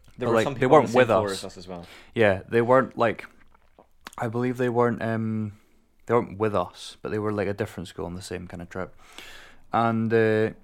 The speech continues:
Speaker 2: we just heard the door open, 'cause there's a door open, there's stairs at the end and the door before that.
Speaker 1: Mm. And
Speaker 2: And then
Speaker 1: after,
Speaker 2: we heard,
Speaker 1: after
Speaker 2: I,
Speaker 1: the teacher told
Speaker 2: I,
Speaker 1: us to go to sleep.
Speaker 2: I pers-, I, I, wait a minute, wait a sec. I heard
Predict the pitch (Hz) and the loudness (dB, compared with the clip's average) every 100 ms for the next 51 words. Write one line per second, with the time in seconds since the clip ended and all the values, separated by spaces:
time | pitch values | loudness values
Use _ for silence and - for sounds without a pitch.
0 | _ - - 113 127 139 123 113 113 123 | _ -18 -10 -6 -4 -2 -2 2 4 6
1 | 120 107 95 95 98 113 113 101 90 87 | 6 2 -6 -6 -2 2 2 0 -6 -8
2 | - 131 113 92 92 92 87 90 98 95 | -4 -2 -2 -4 -6 -6 -10 -8 -6 -6
3 | 90 - 95 95 92 85 - - 107 92 | -8 -16 -12 -8 -6 -6 -10 -20 -18 -16
4 | 90 - - 110 120 135 135 143 127 123 | -16 -16 -8 0 6 8 10 8 10 8
5 | 143 160 156 165 - 120 104 101 - - | 8 6 4 2 2 4 4 2 -6 2
6 | 120 123 - 113 107 104 107 92 - - | 2 2 0 -2 -4 -6 -6 -6 -6 -6
7 | 104 127 143 143 127 107 107 - 120 113 | -2 -2 -2 -2 -2 -2 -2 -2 -4 -4
8 | 110 113 76 98 92 92 - - - 120 | -6 -6 -6 -8 -8 -10 -12 -16 2 6
9 | 135 131 123 104 92 | 6 4 2 2 0